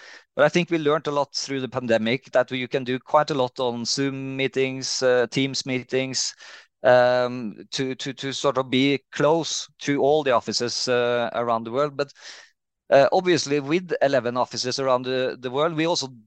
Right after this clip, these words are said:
delegate quite a lot of responsibility out. So it's not only me doing this. We are three hundred people, and they, they have a lot of independency and, say,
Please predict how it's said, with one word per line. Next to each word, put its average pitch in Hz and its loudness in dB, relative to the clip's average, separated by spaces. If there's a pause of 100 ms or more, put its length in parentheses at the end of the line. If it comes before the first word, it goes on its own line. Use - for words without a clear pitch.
(380)
delegate 139 2
quite 139 0
a 135 -6
lot 127 -4
of 123 -8
responsibility 120 -2
out. 123 2 (140)
So - 0
it's 139 2
not 160 -2
only 147 -4
me 143 -2
doing 117 0
this. 113 0
We 135 0
are 135 2
three 135 0
hundred 120 -2
people, 120 -2
and 120 0
they, 123 0
they 123 -2
have 135 -2
a 135 -2
lot 151 -6
of 131 0
independency 127 0
and, 120 -2
say, 123 0